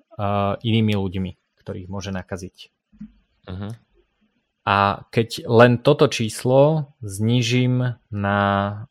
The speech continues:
Speaker 1: e, na šesť a pol, hej, že, že fakt len trošku, alebo šesť celá šesť sa mi zase dá, dá posunúť, tak, e, je to o šesťdesiat dní tridsaťpäť tisíc ľudí. Hej,
Speaker 2: Hej.
Speaker 1: čiže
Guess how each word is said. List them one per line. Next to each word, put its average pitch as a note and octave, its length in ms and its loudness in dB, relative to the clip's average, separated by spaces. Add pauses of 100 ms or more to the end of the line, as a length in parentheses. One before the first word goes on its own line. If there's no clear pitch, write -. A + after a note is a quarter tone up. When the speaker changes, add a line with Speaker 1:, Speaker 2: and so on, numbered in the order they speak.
Speaker 1:
e, G#2 120 -10 (1160)
na G2 280 -8 (280)
šesť - 400 -6
a - 80 -6
pol, B2 480 -2 (320)
hej, A2+ 240 -6
že, G#2 200 -6 (360)
že G#2+ 180 -12 (220)
fakt A2+ 320 -2
len A2 240 4
trošku, B2 560 -6 (800)
alebo G2 240 -16
šesť - 240 -4
celá A2+ 240 0
šesť A#2 400 -2 (160)
sa G#2 160 -12
mi G2+ 80 -14
zase G#2 240 -14
dá, A2 240 -4
dá A2 240 -6
posunúť, C3 560 -6
tak, - 240 -8 (160)
e, G#2+ 240 0
je A2 80 -2
to A2 240 0
o - 80 -4
šesťdesiat A2+ 480 -4
dní A2+ 160 -6
tridsaťpäť A2+ 480 0
tisíc G2+ 320 -8
ľudí. G2 400 -6 (720)
Hej, A2+ 240 -4
Speaker 2:
Hej. - 0 -
Speaker 1:
čiže A2 260 2